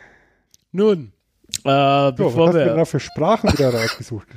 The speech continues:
Speaker 2: lieber Chris?
Speaker 1: Ja. Jetzt lüg doch nicht, die eine kennst du qua deines Amtes, die zweite wahrscheinlich, ne?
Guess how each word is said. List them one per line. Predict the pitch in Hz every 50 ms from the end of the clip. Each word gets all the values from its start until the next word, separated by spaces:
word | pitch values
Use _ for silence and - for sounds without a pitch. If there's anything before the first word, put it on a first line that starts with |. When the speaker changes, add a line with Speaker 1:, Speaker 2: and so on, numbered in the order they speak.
| - - - _ -
Speaker 2:
lieber | 135 127 123 107
Chris? | - 127 110 95 - - - 80 - -
Speaker 1:
Ja. | 90 98 101 104 104 113 123 131 127 117 107 98 90 90 90 90 - - - - - - - _ _ _ _ -
Jetzt | 135 139 147 139 - -
lüg | 151 170 202 196 -
doch | 208 185 151
nicht, | 180 180 185 175 - -
die | 175 175
eine | 127 131 151 170 180 180
kennst | 170 - 160 156 160 165 - - -
du | 151
qua | - - - - 123 113 117 131
deines | 135 131 117 117 123 123 - -
Amtes, | - 110 135 139 - - 110 -
die | - 123 113
zweite | - - - 110 101 98 101 104 - - 98
wahrscheinlich, | 95 95 - - 104 87 90 92 95 - - - -
ne? | 107 123 160 196 233